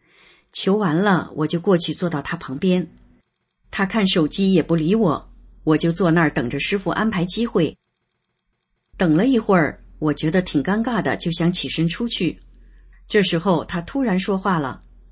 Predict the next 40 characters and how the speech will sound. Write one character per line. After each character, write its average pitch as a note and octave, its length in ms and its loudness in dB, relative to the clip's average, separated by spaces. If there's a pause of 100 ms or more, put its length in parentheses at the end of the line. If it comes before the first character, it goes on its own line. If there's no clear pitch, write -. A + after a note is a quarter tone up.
(680)
：“姐， F3 440 2 (160)
姐， F#3+ 460 2 (160)
你 F3 140 0
看 C4+ 240 0
看， C3 320 -4 (500)
这 G#3+ 140 2
是 F3+ 120 0
三 B3 260 0
一 B3 80 -2
五 E3 140 -2
曝 A#3+ 200 -6
光 B3+ 240 0
的。” F#3 240 -2 (1000)
边 C#4 200 4
说 C4+ 240 2
话 C4 220 0
边 F3+ 180 -2
把 F#3 100 0
手 E3+ 200 -2
机 F#3 180 -2
递 F#3 160 -4
给 D#3+ 160 2
我 C#3+ 320 -2 (1120)
：“你 F#3+ 160 2
看 C#4+ 220 0
看 A3 120 2
这 G3 140 0
洋 F#3 160 2
海 F3 160 -4
参 F3 240 0
的， D#3+ 220 -4 (400)
池 F3+ 200 -2
子 G#3 120 0
里 D#3 160 2
加 F#3+ 180 -4
多 A#3 200 -2
少 C4 140 0
农 D#3 180 2
药 E3+ 180 2
吧。” C#3+ 260 -8